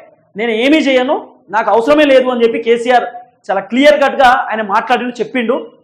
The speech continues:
కానీ కేసీఆర్ మాత్రం రంగంలోకి దిగిండు అనేటటువంటి ఒక ఆప్షన్ కనబడుతున్నది. మనం జనాల కోసం నిలబడాలి, జనాల కోసం పోరాటం చేయాలి,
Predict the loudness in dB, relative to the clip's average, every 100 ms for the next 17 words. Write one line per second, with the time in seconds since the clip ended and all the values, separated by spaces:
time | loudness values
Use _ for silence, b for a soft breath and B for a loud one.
0 | _ _ -4 -4 2 2 4 2 2 0
1 | 0 0 0 4 4 2 -2 -2 -2 -4
2 | -4 -4 -4 -2 -2 -4 -8 -4 -4 -2
3 | -2 -2 -4 -6 -6 -8 _ _ _ -8
4 | -6 -2 2 4 4 2 0 0 2 4
5 | 4 2 2 0 0 -4 -6 -2 -2 -2
6 | -2 0 2